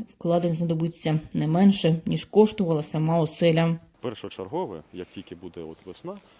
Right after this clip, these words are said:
Speaker 2: робимо опалубку, отут де коридор, оце все дерев'яне, все це ламається, ну, будуть дрова, все це ламається, підливається фундамент, укріплюється, піноблок і взводиться нові стіни, бо дерево, ну,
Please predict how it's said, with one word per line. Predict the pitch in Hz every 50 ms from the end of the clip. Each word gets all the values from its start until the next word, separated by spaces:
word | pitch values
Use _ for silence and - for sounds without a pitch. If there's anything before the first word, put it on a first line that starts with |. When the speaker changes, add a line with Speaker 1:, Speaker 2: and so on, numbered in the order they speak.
| _ - - - - - - - - _ _ _ - 117
Speaker 2:
робимо | 120 131 127 113 110 104 104 104
опалубку, | 104 - 190 196 170 131 - - - 98 87 - -
отут | 98 90 - 98 90
де | 98 90
коридор, | - 98 92 98 87 92 85 80 - - -
оце | 98 85 - 120 117
все | 98 - - - 107 101 98 87 85 - _ _ _ _ _ _ - 104 95
дерев'яне, | 104 101 98 98 101 101 98 95 95 90 - _
все | - 98 - -
це | 101
ламається, | 95 95 101 120 151 156 127 107 95 - - - 92 85 85 85 - 71
ну, | 69 - - _ _ 87
будуть | 87 92 87 92 90
дрова, | 110 123 156 165 135 120 110 - _ - - - - - _ _ _ _ _ _ _ _ _ _ _ _ _ -
все | - 110 104
це | - 98
ламається, | 98 95 107 127 135 117 - -
підливається | - 90 85 90 87 92 98 90 87 - - 85
фундамент, | - - 90 87 120 127 117 98 92 90 -
укріплюється, | 87 - 107 123 123 - 101 92 87 82 - - - - 82 78 78 78 78 - - - - - _ _ _
піноблок | 95 87 87 87 80 90 110 120 113 - - -
і | - 82 76 78 85
взводиться | 78 85 92 98 87 87 80 - - 82 76
нові | 82 85 80 90 87 82 80 78 78 76
стіни, | - - - 110 107 95 78 71
бо | - 80
дерево, | 76 87 87 80 73 - -
ну, | 135